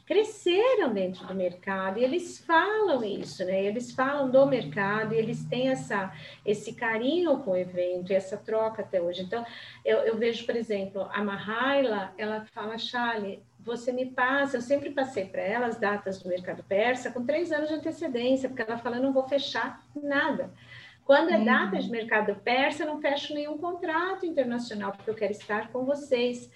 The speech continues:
Speaker 1: É, esse carinho que ela tem com o evento, que foi onde ela cresceu, né, e, e passou todos esses anos da vida dela profissional, primeiro como aluna e como professora, como bailarina, coreógrafa e tal,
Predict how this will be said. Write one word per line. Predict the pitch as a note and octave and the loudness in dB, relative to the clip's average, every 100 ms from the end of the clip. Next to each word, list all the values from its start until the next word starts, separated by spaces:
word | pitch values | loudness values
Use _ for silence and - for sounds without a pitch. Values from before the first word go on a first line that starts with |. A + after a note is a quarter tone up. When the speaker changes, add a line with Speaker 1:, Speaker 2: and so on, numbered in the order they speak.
| - - - - - | -18 -16 -16 -20 -10
Speaker 1:
É, | - A#3 - C4 D4 | -2 0 4 8 6
esse | D4 D#4+ | 4 -2
carinho | - B3 B3 C#4+ F#4 E4+ C4+ | 2 2 4 2 2 2 0
que | |
ela | A3+ G#3+ | 0 -2
tem | G#3 G3+ | -2 -4
com | G3 | -2
o | G3+ | -4
evento, | G3 G#3+ A#3+ B3 | -2 -2 0 -2
que | - | -2
foi | - G#3 | 0 2
onde | G3+ G#3 G#3+ | 2 0 0
ela | G3+ G3 | 0 -2
cresceu, | G3 G#3 - - G3+ A#3 A3+ G#3 | -6 -10 -8 0 4 6 6 2
né, | G#3 A#3+ B3+ G#3+ | 0 0 0 0
e, | G#3+ - | -2 -6
e | G#3 | -4
passou | G#3 G#3 G#3+ | -2 -2 -2
todos | G#3+ C4 C#4 C4+ - - | 0 0 0 -6 -8 -6
esses | G#3+ A3 G3 | -6 -4 0
anos | B3 D4 C#4 G#3+ F3+ | 4 4 4 0 -4
da | F3+ | -6
vida | F3+ F#3 | -6 -6
dela | F#3 F#3 F#3 | -2 -2 -2
profissional, | F#3 F#3 - F#3+ F#3 F3 E3 | -6 -12 -10 -8 -6 -4 -6
primeiro | F#3+ G3 G3+ | -4 -2 -2
como | G3+ G3 | -4 -6
aluna | F#3+ F#3+ A#3 B3 A#3 G#3+ G3 | -6 -2 0 0 0 0 -2
e | G3 F#3+ | -2 -4
como | F#3+ F#3+ | -6 -6
professora, | - F#3 - - - - B3 A#3+ G#3+ F#3+ | -10 -14 -16 -18 -8 2 4 6 6 4
como | - F#3 | 0 -6
bailarina, | F3+ F3 F#3+ A#3 A#3+ G#3+ | -4 -4 -4 -2 -2 -2
coreógrafa | G3+ F#3 G#3+ A#3 G3+ F#3+ | -4 -2 0 0 -2 -4
e | F#3+ | -8
tal, | A3 A3+ | -8 -8